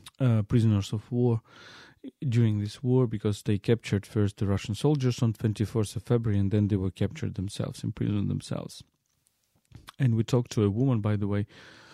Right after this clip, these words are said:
his wife, or, or the, the wife of one of these men, who was, uh, telling us how frightened she was because, uh, when he was in captivity, because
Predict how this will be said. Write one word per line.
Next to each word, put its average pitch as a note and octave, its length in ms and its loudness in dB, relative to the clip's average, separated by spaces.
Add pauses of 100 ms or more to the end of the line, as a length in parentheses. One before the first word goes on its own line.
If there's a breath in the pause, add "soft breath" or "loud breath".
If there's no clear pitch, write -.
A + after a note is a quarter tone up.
(220 loud breath)
his G#2 320 -4
wife, A#2+ 560 2
or, A2+ 160 -6
or G#2+ 260 -2
the, G#2+ 140 -4
the A2 200 -4
wife G#2+ 320 0
of G#2 120 -12
one G#2+ 200 2
of G2 100 -2
these G#2 220 -4
men, A2+ 420 0 (560 soft breath)
who - 120 -4
was, G2+ 440 -4 (240)
uh, - 320 -14 (140)
telling A2+ 340 2
us G#2+ 200 0
how G#2+ 520 2
frightened A#2 500 2
she - 180 -6
was F#2+ 500 -6
because, - 760 -12
uh, G2 160 -6 (280)
when A2+ 200 4
he A2 140 -6
was F#2+ 180 -2
in G2 120 -2
captivity, B2+ 540 -4
because G#2 400 -4